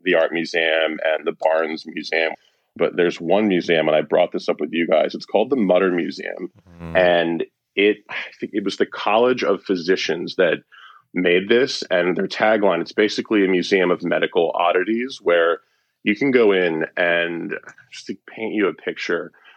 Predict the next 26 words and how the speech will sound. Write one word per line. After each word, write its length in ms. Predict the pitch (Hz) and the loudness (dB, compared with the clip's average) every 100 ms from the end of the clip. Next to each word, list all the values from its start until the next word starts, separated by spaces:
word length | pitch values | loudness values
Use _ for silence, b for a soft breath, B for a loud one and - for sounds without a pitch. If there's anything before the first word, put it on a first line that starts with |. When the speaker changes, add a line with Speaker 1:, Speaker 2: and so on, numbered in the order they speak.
| b - | b -6
Speaker 1:
you 80 | 101 | -6
come 320 | - 127 123 | -2 2 4
in 400 | 113 110 113 110 - | 4 4 2 -2 -4
and 180 | 98 95 | -2 2
there's, 240 | 87 - | 0 2
like, 220 | 92 85 - | 2 2 0
all 220 | - 98 | 2 2
these 300 | 101 95 82 | 2 0 -2
medical 500 | 90 82 90 92 98 | -4 0 0 2 0
tools 400 | 92 - 95 95 | 0 2 2 2
and 140 | 95 90 | 0 -4
stuff 380 | - 98 95 - | -2 0 0 -2
from, 220 | 92 82 | -4 0
like, 280 | 80 76 - - _ - | 0 0 -4 -20 _ 0
early, 480 | 92 92 90 87 85 | 2 4 4 2 0
early 300 | 90 87 85 | 2 2 2
on 500 | 82 85 85 85 78 - | 2 0 0 -4 -8 -4
in 180 | 85 | -4
medicine. 640 | 82 82 82 - 87 85 85 b b b b | 0 0 0 0 0 0 -2 b b b b
And 100 | 82 92 | -4 -2
then 100 | 104 | 0
there's 240 | 78 - | -2 -4
really 340 | 80 80 80 | -4 0 2
weird 320 | 78 80 76 76 | 2 2 0 -2
stuff. 320 | - 73 - | 0 0 2
Like, 220 | 80 80 | 0 0